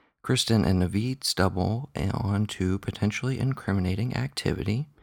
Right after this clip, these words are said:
and Duke and Carmen make a pledge over tea. Now, once again, doesn't cover a lot of, like,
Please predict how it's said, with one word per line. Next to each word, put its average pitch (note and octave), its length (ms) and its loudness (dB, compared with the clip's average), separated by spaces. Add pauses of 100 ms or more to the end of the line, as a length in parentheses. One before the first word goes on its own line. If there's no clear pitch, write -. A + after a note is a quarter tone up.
(340)
and G#2 240 4
Duke C#3 300 0
and A#2+ 160 0
Carmen A#2+ 580 0
make A2+ 260 0
a B2+ 60 -2
pledge F#2+ 560 -2
over F#2+ 260 -2
tea. G2 480 -2 (440)
Now, F#2+ 380 2 (140)
once C#3+ 380 0
again, B2+ 480 0 (180)
doesn't A#2 280 0
cover G2+ 320 -2
a G2+ 100 0
lot G2 400 0
of, G2+ 240 -6
like, F2+ 240 -4